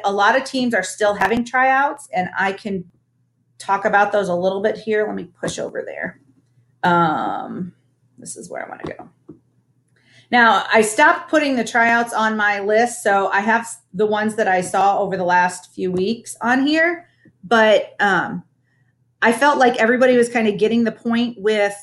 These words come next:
um, holding tryouts, holding tryouts, and they were doing it. So I felt there's no need to keep, you know,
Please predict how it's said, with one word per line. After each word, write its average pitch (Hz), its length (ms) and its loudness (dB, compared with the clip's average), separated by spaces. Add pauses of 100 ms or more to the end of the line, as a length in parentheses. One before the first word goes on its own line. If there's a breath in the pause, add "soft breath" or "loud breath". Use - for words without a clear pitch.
(120)
um, 185 260 0
holding 220 280 -2
tryouts, 214 380 0
holding 214 260 -6
tryouts, 208 680 0 (380)
and 190 420 -2
they 190 80 4
were 196 140 0
doing 294 300 0
it. - 220 -10
So 208 800 2 (320 soft breath)
I 208 100 0
felt - 260 0
there's 208 280 0
no 233 300 2
need 233 380 2
to 208 120 -10
keep, 226 420 -4
you 208 120 -4
know, 180 340 -2